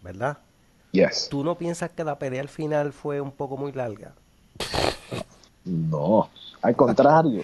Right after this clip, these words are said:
Speaker 1: <laughs> Mano,
Speaker 2: Yo
Speaker 1: ese
Speaker 2: cuando
Speaker 1: tipo no
Speaker 2: vi
Speaker 1: se
Speaker 2: el-,
Speaker 1: moría.
Speaker 2: yo, yo cuando <laughs> vi eso en el
Speaker 1: <laughs> Pero
Speaker 2: cine,
Speaker 1: el
Speaker 2: yo estaba
Speaker 1: tipo... Mira,
Speaker 2: como
Speaker 1: el tipo tuvo que romperle el pescuezo para que se muriera. O sea,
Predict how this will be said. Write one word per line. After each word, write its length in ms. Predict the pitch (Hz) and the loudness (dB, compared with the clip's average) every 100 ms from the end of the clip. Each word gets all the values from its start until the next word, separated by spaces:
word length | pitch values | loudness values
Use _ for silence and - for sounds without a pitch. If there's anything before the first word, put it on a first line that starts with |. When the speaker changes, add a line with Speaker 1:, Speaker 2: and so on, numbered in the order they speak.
| - | -8
Speaker 1:
<laughs> 60 | - | -8
Mano, 260 | 131 143 | -2 4
Speaker 2:
Yo 80 | 175 | 6
Speaker 1:
ese 60 | 175 | 6
Speaker 2:
cuando 180 | 202 208 | 6 6
Speaker 1:
tipo 100 | 190 | 8
no 80 | 190 | 8
Speaker 2:
vi 60 | |
Speaker 1:
se 80 | 196 | 6
Speaker 2:
el-, 60 | 123 | 2
Speaker 1:
moría. 540 | 127 127 170 208 330 - | 0 2 2 0 -4 -6
Speaker 2:
yo, 80 | 180 - - _ - | -8 -8 -20 _ -4
yo 200 | 151 156 | -2 0
cuando 680 | - - 226 202 - 196 175 | -2 4 4 4 2 2 0
<laughs> 40 | |
vi 220 | 165 180 | -2 0
eso 300 | 170 165 180 | 0 0 0
en 120 | 180 | 0
el 60 | 170 | 2
Speaker 1:
<laughs> 20 | |
Pero 100 | 175 | 0
Speaker 2:
cine, 420 | - 180 175 147 143 - - - | 4 4 4 0 -6 -12 -14 -8
Speaker 1:
el 100 | - 190 | 4 4
Speaker 2:
yo 40 | |
estaba 220 | - 214 202 | 8 8 10
Speaker 1:
tipo... 80 | |
Mira, 140 | 202 220 | 10 10
Speaker 2:
como 120 | 180 | 8
Speaker 1:
el 40 | - | 6
tipo 260 | 170 208 | 0 0
tuvo 220 | 214 226 214 | 2 2 4
que 120 | 208 | 2
romperle 420 | 196 180 196 196 | 0 0 0 0
el 60 | 196 | 0
pescuezo 540 | 202 175 196 196 190 | -4 -4 -2 -2 -2
para 140 | 165 143 | -2 -2
que 100 | 139 | 0
se 120 | 131 | 0
muriera. 640 | 123 123 127 127 120 113 | 0 -2 2 2 0 -4
O 120 | 123 120 | -10 -6
sea, 400 | 131 123 117 | -2 -2 -4